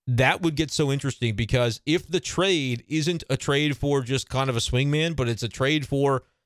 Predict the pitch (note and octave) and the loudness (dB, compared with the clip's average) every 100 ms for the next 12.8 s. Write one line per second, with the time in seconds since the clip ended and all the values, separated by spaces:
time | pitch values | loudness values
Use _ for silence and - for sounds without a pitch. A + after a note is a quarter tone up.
0 | _ B2+ B2+ A#2+ C3+ C#3+ - D3 - D#3 | _ 0 0 2 0 2 0 0 2 0
1 | C#3+ C3 C3+ C#3 C3+ C3+ A#2+ C3 B2 A2+ | 0 0 -2 -2 -2 -2 0 0 0 0
2 | G2 F#2+ C3 C#3 C#3+ C#3 - C#3 D#3 F3+ | -2 0 0 2 0 -2 0 0 0 -2
3 | _ _ _ _ _ _ _ _ _ _ | _ _ _ _ _ _ _ _ _ _
4 | _ _ _ A#2 C3 D#3 G#3+ A3 G#3+ G#3 | _ _ _ 2 2 2 0 2 2 2
5 | F3+ G3 F#3 F#3 F#3 C#3+ C3 D#3+ F#3 D3 | 0 0 -2 -2 -2 2 2 2 0 -2
6 | E3+ E3 E3 C#3 C#3+ F3 E3+ C#3+ C3 C3 | -2 -2 0 2 2 0 0 0 2 2
7 | C3+ E3 A3 G#3+ G3 F3+ E3+ D#3+ D3+ D#3+ | 2 2 2 2 0 0 0 0 0 2
8 | E3 E3+ F#3 C#3+ C#3+ D3+ D3+ D3 D3 D3+ | 2 0 2 0 2 2 2 2 2 2
9 | C3+ B2+ C3 C3 C#3 C#3+ C#3 D3 D3 E3+ | 2 0 -2 0 0 2 0 2 2 2
10 | D3+ A#2+ G#2+ G2+ _ _ _ _ _ _ | 2 2 0 -4 _ _ _ _ _ _
11 | _ - C3 D3 D3 F3 E3+ D3 C3+ D#3 | _ -2 0 2 2 2 0 2 2 0
12 | D#3+ C3+ C3+ D3 C#3+ C3+ C3 B2+ | -2 -2 0 0 -4 -4 -4 -4